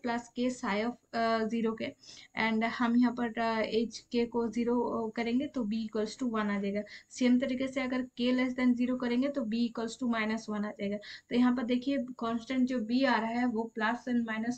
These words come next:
दोनों में आ रहा है। अ, b जो है एक कांस्टेंट टर्म है, उसका दो वैल्यू कैसे आ सकता है, ठीक है ना।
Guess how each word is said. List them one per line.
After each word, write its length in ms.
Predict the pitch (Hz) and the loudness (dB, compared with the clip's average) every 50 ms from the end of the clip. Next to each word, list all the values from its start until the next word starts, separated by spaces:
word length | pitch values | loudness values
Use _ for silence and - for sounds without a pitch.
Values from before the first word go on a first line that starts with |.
| - - | -4 -4
दोनों 260 | 226 220 226 240 240 | -2 0 0 2 2
में 120 | 247 254 | 2 2
आ 120 | 247 233 226 | 0 0 -2
रहा 120 | 226 233 | -4 -4
है। 120 | 240 247 | -4 -4
अ, 300 | 233 269 247 233 226 226 | -4 -2 -4 -4 -2 -2
b 280 | 214 202 202 240 254 247 | -2 -2 0 0 0 2
जो 120 | 247 240 | 2 0
है 220 | 240 233 233 262 269 - - - - _ - | 0 0 -2 -4 -6 -8 -14 -18 -12 _ -6
एक 140 | 233 226 - | -6 -2 0
कांस्टेंट 420 | 262 262 277 262 - 233 226 208 | 2 2 2 4 2 0 0 0
टर्म 200 | 202 202 214 220 | 0 0 -2 0
है, 100 | 220 220 | -2 -2
उसका 220 | 220 - - 240 | -4 -4 -4 -4
दो 440 | 226 214 - - 233 226 226 240 247 | -4 -4 -4 -4 -2 0 2 2 2
वैल्यू 240 | 247 262 247 247 262 | 2 2 2 2 0
कैसे 300 | 254 247 247 247 - 220 | 0 0 -2 0 0 -2
आ 100 | 208 208 | -2 -2
सकता 340 | 208 208 202 - - - 202 | -4 -6 -8 -10 -6 -6 -4
है, 80 | 208 | -4
ठीक 200 | 208 - 262 254 | -4 -4 -4 -4
है 60 | 320 311 | -2 -2
ना। 80 | 302 | -4